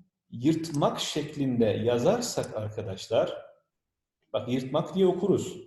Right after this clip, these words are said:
Ama yırtmak şeklinde yazarsak artık bu fiil değildir. Bu bir isim fiildir. Bu bir fiilimsidir. Yani sözcük artık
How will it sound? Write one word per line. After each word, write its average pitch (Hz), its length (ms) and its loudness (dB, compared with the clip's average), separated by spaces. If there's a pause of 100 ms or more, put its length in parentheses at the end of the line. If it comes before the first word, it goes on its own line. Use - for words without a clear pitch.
(460)
Ama 135 200 0
yırtmak 123 520 -4
şeklinde 117 420 -4
yazarsak 135 680 -2 (440)
artık 143 480 0
bu 123 60 -4
fiil 110 500 -4
değildir. 196 680 -2 (300)
Bu 135 280 -4
bir 135 460 -2 (280)
isim 139 380 -6
fiildir. 98 600 -8
Bu 120 160 -6
bir 120 220 -4
fiilimsidir. 107 1120 -6 (420)
Yani 104 220 0
sözcük 120 460 -2
artık 113 340 -2